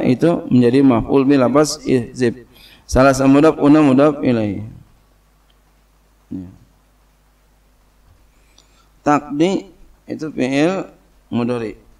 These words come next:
Dijazamkan jawab amr dia. Jadi warraf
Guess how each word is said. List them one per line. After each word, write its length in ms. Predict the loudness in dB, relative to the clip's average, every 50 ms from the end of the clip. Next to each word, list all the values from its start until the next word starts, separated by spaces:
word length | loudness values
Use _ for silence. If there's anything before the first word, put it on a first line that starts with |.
| _ -20 -20 -20 _ -10
Dijazamkan 960 | -8 -4 -2 -2 -2 0 0 0 0 0 0 0 0 0 0 -2 -4 -4 -2
jawab 240 | 0 0 0 2 2
amr 220 | 2 2 2 2
dia. 180 | 0 -2 -4 -4 -6 -14 -20 _ _ _ _ _ _ _ _ _ _ _ _ -8
Jadi 400 | -4 -2 0 0 -2 -4 -8 -12 -8
warraf 480 | -2 0 2 2 2 2 2 0 0